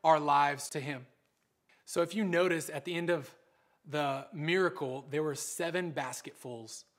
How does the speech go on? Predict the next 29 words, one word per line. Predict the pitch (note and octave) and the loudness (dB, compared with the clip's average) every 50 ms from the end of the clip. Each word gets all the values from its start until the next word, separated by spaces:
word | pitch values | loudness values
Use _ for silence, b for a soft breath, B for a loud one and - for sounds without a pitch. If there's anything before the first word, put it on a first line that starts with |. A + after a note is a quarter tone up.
| _ _ _ _ _ _ _ _ _ _ _ _ _ _ | _ _ _ _ _ _ _ _ _ _ _ _ _ _
of | - C3 B2+ B2 A#2 A2 A2 - - - | -6 -4 -4 -4 -6 -8 -12 -18 -18 -12
leftovers. | C3 C3 C3+ B2+ B2+ - - A2 G#2+ G2+ F#2+ F#2+ - - - - _ | -8 -6 -6 -6 -6 -8 -12 -14 -14 -14 -16 -18 -18 -18 -18 -16 _
And | C3 D3 D#3 | -8 -4 -2
these | D#3 D#3+ D3+ C#3 | -2 -2 -4 -4
were | C#3+ D3 D3 - | -4 -4 -4 -2
actually | C3+ C#3 - - - - C#3 C3 | -4 -6 -6 -8 -8 -8 -8 -8
really | B2 A#2+ B2 B2 C3+ D#3 E3 D3 D#3 D#3 | -8 -10 -8 -4 -2 0 0 2 0 -2
big | C3 B2 D3+ C#3+ C3+ B2 C3 C3 - | -2 -4 -6 -6 -6 -8 -10 -12 -12
basketfuls, | C3+ B2 B2 - - - D3 - - - C#3 B2 A2+ A2+ - B B B B B B | -12 -10 -10 -10 -10 -10 -10 -8 -6 -6 -6 -4 -6 -10 -16 B B B B B B
which | - D#3+ - D#3 | -12 -10 -10 -8
is | C3+ E3 | -6 -4
amazing, | D#3+ D#3+ E3+ E3+ D#3+ C3+ C#3+ C#3 C3+ C3+ | -2 0 2 2 2 0 -2 -6 -6 -6
which | C#3 C3 - | -6 -6 -8
is | D3 B2+ B2+ | -8 -8 -6
more | C#3 D3 E3 F3+ F#3 F3+ F3+ F3+ | -4 -2 0 2 4 4 4 4
than | E3 D#3 D#3+ D#3 | 2 0 -2 -2
they | D3+ D3 | -4 -4
started | C#3+ - - - E3+ D#3+ C3+ C3 B2 | -6 -4 0 2 2 2 2 -2 -6
with. | A#2+ A2+ A2 - - _ b b b b b b b b - | -8 -10 -10 -14 -20 _ b b b b b b b b -4
That's | D3+ D#3 - D#3 | -4 -2 -2 -2
a | |
miracle, | D3+ D3 D3 C#3 C3 B2+ - C3+ A#2+ | -2 -2 -2 -2 -4 -6 -10 -10 -8
right? | A#2+ B2 C3 C#3 - - _ _ _ _ _ _ _ _ _ _ _ _ _ _ _ _ _ B B B B B B B B - | -6 -6 -6 -6 -10 -16 _ _ _ _ _ _ _ _ _ _ _ _ _ _ _ _ _ B B B B B B B B -16
But | D3+ A#2+ E3 E3 E3 | -4 -2 -2 0 0
the | D#3 D#3+ | -2 -2
number | D#3+ D#3+ F3+ G#3+ A3 A3 | 0 0 0 2 2 2
seven | F#3+ - - - E3+ E3+ D#3 D3+ C#3 C3 | 0 0 -2 0 0 0 0 -2 -4 -6
symbolizes | - - E3 D#3+ D3 C#3+ C3+ C3 B2+ A#2+ A2+ B2 A#2 | -6 -6 -6 -6 -6 -4 -4 -4 -6 -6 -8 -10 -10
something. | - - B2 A#2 - - A#2 A#2 | -10 -10 -10 -10 -12 -14 -16 -16